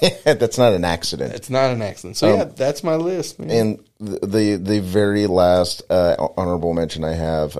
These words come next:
Speaker 1: um, was, uh, the original nineteen seventy-four Death Wish.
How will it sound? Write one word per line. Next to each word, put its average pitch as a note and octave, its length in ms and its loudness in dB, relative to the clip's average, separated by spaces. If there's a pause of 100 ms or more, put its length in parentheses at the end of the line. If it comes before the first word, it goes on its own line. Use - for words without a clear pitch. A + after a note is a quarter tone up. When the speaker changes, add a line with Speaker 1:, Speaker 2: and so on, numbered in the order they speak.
Speaker 1:
um, D#2 380 -4 (400)
was, D2+ 480 -4 (100)
uh, C2+ 320 -2 (440)
the E2 120 -6
original D2 540 -6
nineteen D2 320 -8
seventy-four C2+ 560 -8
Death C2+ 320 -12
Wish. A#1+ 320 -8